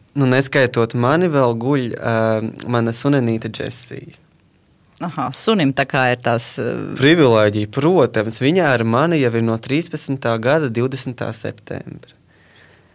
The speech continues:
Speaker 1: Nu, viņa man ir bijusi visus šos gadus.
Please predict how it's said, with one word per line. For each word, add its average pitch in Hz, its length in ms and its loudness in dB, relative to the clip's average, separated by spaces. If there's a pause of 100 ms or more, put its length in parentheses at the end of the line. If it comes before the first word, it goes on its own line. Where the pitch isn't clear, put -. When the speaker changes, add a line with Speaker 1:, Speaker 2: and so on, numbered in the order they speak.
(120)
Speaker 1:
Nu, 120 400 2
viņa 135 320 0
man 117 240 0
ir 110 80 -4
bijusi 120 560 -2
visus 139 320 0
šos 135 320 -2
gadus. 117 540 -2